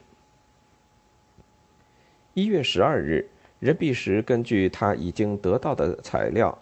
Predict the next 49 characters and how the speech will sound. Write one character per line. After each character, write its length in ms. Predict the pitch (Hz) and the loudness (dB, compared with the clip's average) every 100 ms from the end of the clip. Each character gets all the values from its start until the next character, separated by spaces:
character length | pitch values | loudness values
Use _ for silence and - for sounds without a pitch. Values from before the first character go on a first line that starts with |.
| - | -10
在 260 | - 113 107 | 0 0 0
西 180 | - 180 | -2 -2
北 240 | 156 104 113 | 0 0 0
野 160 | 80 | 0
战 180 | - 101 | 0 -2
军 260 | 104 110 95 | -2 -2 -4
前 340 | - - 110 165 | -4 0 0 2
委 200 | 95 78 | 2 2
扩 200 | - 139 | 2 2
大 140 | 107 | 2
会 180 | - 190 | 2 0
议 140 | 101 | 0
上 260 | - 80 62 - _ _ _ | -2 -2 -4 -12 _ _ _
做 180 | - 156 | -2 2
了 220 | 123 110 | 4 2
土 180 | 107 - | 0 -2
地 140 | 101 156 | -4 -2
改 160 | 69 | -2
革 100 | - | -2
中 220 | 95 110 | 0 -2
几 180 | 117 85 | -2 -4
个 120 | 73 | -2
问 180 | 127 147 | -2 -4
题 160 | 98 - | -6 -4
的 80 | 92 | -2
讲 260 | 87 - | -2 -4
话。 240 | - 101 - - _ _ _ _ _ _ _ _ - - _ | 0 0 0 -8 _ _ _ _ _ _ _ _ -20 -20 _
他 140 | - 202 | 0 2
一 100 | 202 | 2
上 300 | 254 214 113 | 0 0 2
来 200 | 82 73 | 0 0
就 280 | 135 107 | 4 4
批 240 | 98 - 123 | 4 0 -4
评 180 | - 90 | -2 0
了 180 | 87 | 0
晋 240 | 98 135 98 | 0 -2 -2
绥 200 | - 85 | -2 0
分 200 | 117 110 | 0 -2
局 380 | 78 76 95 - - _ | -2 0 0 -2 -14 _
靠 320 | - 110 92 | 2 2 2
查 260 | - 82 104 | 0 0 2
三 260 | 139 127 | 0 -2
代、 300 | 135 127 - - _ _ _ | 2 0 0 -8 _ _ _
看 360 | - 139 113 107 | 0 2 2 0
摊 220 | 147 131 | -2 -2
摊 160 | 143 | -2
大 220 | 160 139 82 | 0 0 -2
小 360 | - 52 57 - _ | -4 -4 -6 -10 _
和 460 | - 95 92 98 | -2 4 6 4